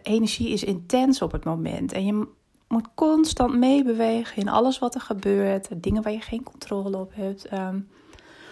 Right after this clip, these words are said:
dus dat is af en toe gewoon intens. Dus toen dacht ik van, ik, ehm, ik ga het weggeven. Dus met die intentie van geven trok ik ook een, eh, kaartje uit mijn, eh,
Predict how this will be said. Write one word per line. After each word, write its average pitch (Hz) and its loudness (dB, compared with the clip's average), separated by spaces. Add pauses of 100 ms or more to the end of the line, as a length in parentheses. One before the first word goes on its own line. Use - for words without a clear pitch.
(340)
dus - -2
dat - 4
is - 12
af - 4
en - -16
toe 208 0
gewoon 180 -4
intens. 170 -2 (420)
Dus - -18
toen 262 -2
dacht 269 -2
ik - -14
van, 208 -4 (560)
ik, - -4
ehm, 180 -4 (720)
ik - -8
ga 208 -6
het - -14
weggeven. 170 -12 (1040)
Dus - 4 (400)
met 240 4
die 247 -2
intentie 214 -2
van 170 -6
geven 196 -2 (240)
trok - -4
ik - -6
ook 190 2
een, 185 -2
eh, - -6
kaartje 202 -2
uit 180 -2
mijn, 185 -2
eh, 185 -4